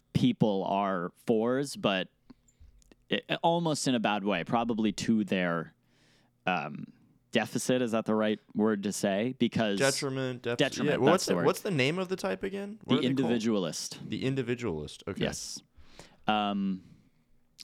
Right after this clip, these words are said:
Speaker 1: yeah. So the individualist is more emotional, and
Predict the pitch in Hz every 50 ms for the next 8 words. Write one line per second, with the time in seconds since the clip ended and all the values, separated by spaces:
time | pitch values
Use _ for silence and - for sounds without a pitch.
0 | - - - 127 117 104 - - _ _ _ _ _ - - 127 123 127 131 131
1 | 139 139 131 131 117 127 127 127 123 113 - - 117 104 120 117 113 110 104 104
2 | 101 104 107 - - 131 127 131 127 - - 104 98 101